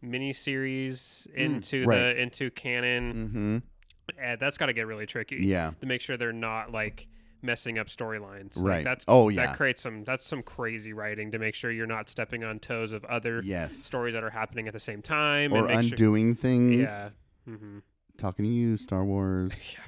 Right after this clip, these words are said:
Speaker 1: Yeah, right.
Speaker 2: Rian Johnson.
Speaker 1: Yeah.
Speaker 2: Friggin' Dozier. Um, anyway, so I'm excited. One thing that I will say is D C does animation really well as
Speaker 1: Mm.
Speaker 2: far as storytelling.
Speaker 1: Okay.
Speaker 2: Like, the Flashpoint movie is
Speaker 1: Mm-hmm.
Speaker 2: great, but it's animated.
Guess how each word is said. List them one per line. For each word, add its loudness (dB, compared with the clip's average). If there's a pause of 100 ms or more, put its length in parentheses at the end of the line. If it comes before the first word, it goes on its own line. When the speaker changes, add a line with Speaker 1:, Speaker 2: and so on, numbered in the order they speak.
(180)
Speaker 1:
Yeah, -10
right. -10
Speaker 2:
Rian 0
Johnson. 0 (240)
Speaker 1:
Yeah. -14 (260)
Speaker 2:
Friggin' -8
Dozier. 0 (400)
Um, 4
anyway, 4
so 0
I'm 2
excited. 0
One 2
thing -2
that 2
I 4
will 2
say -2
is -2
D -6
C -8
does -2
animation -4
really -4
well -8 (460)
as 0
Speaker 1:
Mm. -4
Speaker 2:
far 0
as -8
storytelling. -8
Speaker 1:
Okay. -10 (160)
Speaker 2:
Like, -2
the -2
Flashpoint 2
movie 8 (180)
is 2
Speaker 1:
Mm-hmm. -10
Speaker 2:
great, -4 (360)
but -4
it's -8
animated. -8